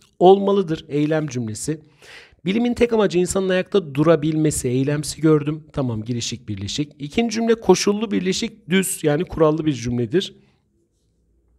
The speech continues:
Bilim adamı özgürlük içinde olmaz da yönetenin baskısı altında yalnız bilim için bilim yapmaya zorlanırsa şartlı birleşik. Oraya işe yaramaz sakat bir bilgi yığını çıkar ortaya demiş.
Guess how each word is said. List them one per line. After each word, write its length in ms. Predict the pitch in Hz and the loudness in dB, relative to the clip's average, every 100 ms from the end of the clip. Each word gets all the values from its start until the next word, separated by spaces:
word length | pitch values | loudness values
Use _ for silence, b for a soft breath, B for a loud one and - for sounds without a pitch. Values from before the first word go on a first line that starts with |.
| _ _ | _ _
Bilim 200 | 185 240 | 2 6
adamı 320 | 208 156 156 - B B B | 6 6 4 -2 B B B
özgürlük 440 | 160 160 208 220 | 4 4 -2 -2
içinde 280 | 202 156 147 | -4 0 4
olmaz 440 | 143 165 196 165 | 4 4 2 2
da 60 | 131 | 0
yönetenin 560 | 123 165 170 190 202 | 2 0 0 -2 -2
baskısı 380 | 151 143 - 196 | -2 -4 -4 -2
altında 320 | 180 135 123 | -2 -2 -4
yalnız 420 | 127 175 196 131 127 | -2 -2 -2 -4 -6
bilim 200 | 185 190 | -4 -4
için 440 | - 127 104 87 | -2 -2 -4 -4
bilim 240 | 139 208 | -2 0
yapmaya 400 | 190 143 123 120 | 0 -2 -2 -2
zorlanırsa 1160 | 107 135 143 143 151 196 202 - - 139 131 131 B B | 2 4 4 4 2 2 2 -2 0 0 -2 -6 B B
şartlı 460 | - 101 98 - | -10 -10 -10 -8
birleşik. 480 | 120 127 127 156 - B B B B | -6 -4 -4 -4 -6 B B B B
Oraya 300 | 220 220 165 | 6 6 0
işe 220 | 170 190 | -2 -2
yaramaz 380 | 175 170 185 190 | -2 -4 -6 -8
sakat 480 | - 160 208 202 | -8 -8 -8 -8
bir 180 | 170 139 | -8 -8
bilgi 260 | 147 139 151 | -8 -8 -4
yığını 380 | 147 139 131 131 | 0 0 0 -4
çıkar 340 | - - 117 | -8 -4 -2
ortaya 560 | 110 104 - 110 110 101 | 0 -2 -4 -4 -4 -4
demiş. 640 | 104 123 190 208 202 | -2 2 4 4 -2